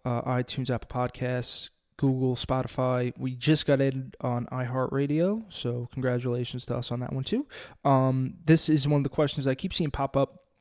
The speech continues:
And again, keep 'em coming. I think next week on the, the, the Mind episode, I'm also going to, we're in the process there. I'll save it for next week's episode. But, um, we're gonna do something a little different. I'm gonna answer, uh, I'm gonna do a little Q and A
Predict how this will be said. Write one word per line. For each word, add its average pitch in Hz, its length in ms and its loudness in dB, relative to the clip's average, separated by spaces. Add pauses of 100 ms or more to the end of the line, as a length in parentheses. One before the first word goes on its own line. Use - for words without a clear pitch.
(400)
And 135 80 0
again, 139 220 4
keep 160 180 0
'em 139 60 -4
coming. 143 400 0
I 135 140 -6 (120)
think - 300 -2
next 147 320 -2
week 139 300 2
on 131 180 0
the, 123 360 -2 (120)
the, 123 240 2
the - 80 -2
Mind 131 260 0
episode, 135 300 -4
I'm 123 140 0
also 127 300 -2
going 127 260 -2
to, 120 400 -2 (320)
we're 165 60 4
in - 20 8
the 151 60 8
process 143 420 4
there. 135 100 4
I'll 127 60 4
save 135 260 2
it 135 100 -4
for - 160 -2
next 123 200 -4
week's - 160 -4
episode. 131 360 2 (280)
But, 139 340 6
um, 151 320 4 (220)
we're 196 80 6
gonna 208 60 10
do 190 80 6
something 175 200 4
a - 20 6
little 147 120 4
different. 131 300 0
I'm 135 40 -2
gonna 127 140 0
answer, 127 420 -4 (140)
uh, 120 340 2
I'm 117 80 -4 (800)
gonna 156 160 2
do 151 80 6
a 143 80 8
little 135 160 4 (380)
Q 165 180 6
and 127 100 6
A 113 200 -2